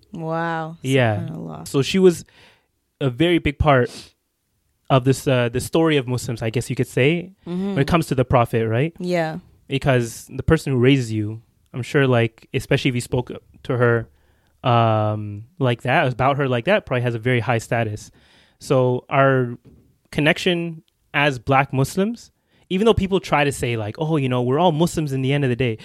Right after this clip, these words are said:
Speaker 2: which is
Speaker 1: Mm-hmm.
Speaker 2: true.
Speaker 1: Yeah.
Speaker 2: But we still, because of how Black people in general are treated differently in all societies, even in Muslim,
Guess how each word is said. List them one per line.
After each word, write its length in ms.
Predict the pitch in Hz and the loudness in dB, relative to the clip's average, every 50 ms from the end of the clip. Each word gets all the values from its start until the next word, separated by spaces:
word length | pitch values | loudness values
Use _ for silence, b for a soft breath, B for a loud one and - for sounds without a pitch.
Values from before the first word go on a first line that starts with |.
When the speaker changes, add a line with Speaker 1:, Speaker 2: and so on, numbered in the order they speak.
| B 180 180 | B -10 -6
Speaker 2:
which 220 | 151 190 175 - | -4 -2 2 2
is 120 | 269 214 160 | 2 2 0
Speaker 1:
Mm-hmm. 100 | 165 165 | -4 -8
Speaker 2:
true. 440 | - - 233 202 143 127 123 147 - _ _ | -4 0 2 2 2 2 0 -4 -10 _ _
Speaker 1:
Yeah. 300 | - 175 175 156 127 147 180 _ _ | -12 -8 -8 -6 -8 -8 -10 _ _
Speaker 2:
But 420 | - 160 151 147 143 139 - - - - _ _ _ _ _ _ _ _ _ _ _ _ _ _ _ _ _ | 6 6 8 8 6 4 0 -6 -20 -20 _ _ _ _ _ _ _ _ _ _ _ _ _ _ _ _ _
we 200 | - 165 151 160 | -14 -8 -8 -6
still, 640 | 160 - - - 202 202 202 190 185 175 165 - - _ _ _ _ _ _ _ - | -8 -4 2 4 6 6 6 6 4 2 0 -4 -8 _ _ _ _ _ _ _ -6
because 380 | 127 151 - - 180 190 190 175 | -6 -4 -2 2 2 2 4 2
of 140 | 170 165 | 0 -2
how 500 | 143 120 151 143 143 147 143 143 143 135 - _ _ _ _ - | -2 0 2 2 4 4 4 2 0 -4 -8 _ _ _ _ -18
Black 360 | 131 117 - 139 139 147 - | -4 0 2 4 4 2 2
people 260 | - 156 - 151 139 | -2 -4 -2 -2 -2
in 80 | 127 120 | 0 0
general 320 | 117 127 131 135 127 113 | -2 -2 0 0 0 2
are 120 | 113 131 135 | 2 2 2
treated 360 | - - - 139 135 135 123 | 0 0 0 0 0 0 0
differently 460 | 113 127 127 - 151 139 143 151 160 170 | 0 0 0 -2 -4 -4 -4 -4 -4 -6
in 280 | - - 139 127 135 - - | -6 -4 -4 -4 -4 -4 2
all 160 | 160 160 170 | 4 6 6
societies, 680 | - - 156 - - 120 113 110 113 120 151 175 - - _ _ - | 6 4 0 -2 -4 -4 -2 -2 -4 -4 -4 -6 -10 -14 _ _ 0
even 240 | 160 165 175 180 170 | 0 2 2 2 2
in 120 | 156 143 | 2 2
Muslim, 460 | 135 143 147 - - 143 131 127 127 | 2 2 0 0 0 0 0 -2 -4